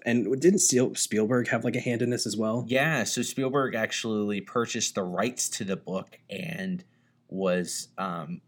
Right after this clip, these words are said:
Speaker 2: go-, like, had originally planned to make, you know, just a traditionally animated, like, hand-drawn animation, um, film based on the book.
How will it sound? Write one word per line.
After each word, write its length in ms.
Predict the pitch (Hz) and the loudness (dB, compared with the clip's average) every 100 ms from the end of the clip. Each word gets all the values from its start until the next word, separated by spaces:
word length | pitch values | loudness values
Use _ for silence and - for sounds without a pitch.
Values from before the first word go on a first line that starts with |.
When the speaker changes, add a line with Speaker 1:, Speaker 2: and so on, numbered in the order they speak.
| - 101 | -16 -4
Speaker 2:
go-, 120 | 113 110 | -4 -2
like, 280 | 107 104 | -4 -4
had 120 | 104 101 | -4 -2
originally 440 | 104 98 104 98 | -2 -2 -2 -4
planned 340 | - 98 95 | -4 -2 -2
to 80 | 98 | -2
make, 420 | 92 92 92 - - - | -2 0 -4 -8 -16 -6
you 120 | 98 | -4
know, 140 | 87 | -4
just 240 | 85 90 98 | -6 -8 -6
a 160 | 92 - | -6 -8
traditionally 720 | - 98 92 95 104 92 92 90 | -12 -6 -2 -2 -2 -2 -2 -2
animated, 720 | 90 90 90 90 90 90 87 _ _ | -2 -2 -2 -2 -4 -6 -8 _ _
like, 180 | 71 - | -18 -10
hand-drawn 400 | 90 92 98 92 | -6 -4 -2 -2
animation, 800 | 90 87 95 95 - 95 90 80 - - - _ | -2 -4 -4 -6 -4 -2 -2 -6 -16 -20 -20 _
um, 220 | 92 87 | -4 -4
film 400 | 82 104 92 87 - _ _ _ _ - | -2 -2 0 -2 -4 _ _ _ _ -2
based 280 | 120 120 | -2 0
on 120 | 101 95 | -2 -2
the 60 | |
book. 360 | 87 95 90 | -2 -4 -4